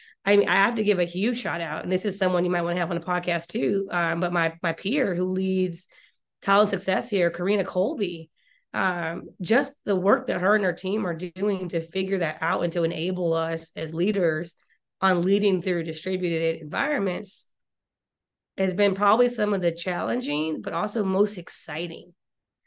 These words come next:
right? Watching the explosion, and I'm gonna use the word explosion, of A I and what that will do for teams and productivity and efficiency, and watching a people leader like Karina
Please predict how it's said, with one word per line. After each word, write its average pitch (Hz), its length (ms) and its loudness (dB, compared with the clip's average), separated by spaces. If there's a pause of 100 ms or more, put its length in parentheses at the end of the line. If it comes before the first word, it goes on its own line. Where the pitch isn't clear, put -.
(280)
right? 175 260 0
Watching 185 440 0
the 226 100 4
explosion, 175 1300 2
and 180 100 -2
I'm 185 80 0
gonna 185 120 2
use 185 220 0
the 180 60 -4
word 165 160 0
explosion, 175 1040 -6 (520)
of 202 160 4
A 180 260 4
I 170 560 2 (400)
and 202 200 6
what 196 200 6
that 202 240 2
will 214 140 4
do 180 440 0
for 185 220 -4
teams 175 640 -2
and 185 140 0
productivity 180 640 0
and 175 100 -2
efficiency, 175 720 -6
and 170 180 -4
watching 190 680 0
a 160 80 -6
people 320 400 2
leader 185 260 6
like 180 260 -2
Karina 185 600 0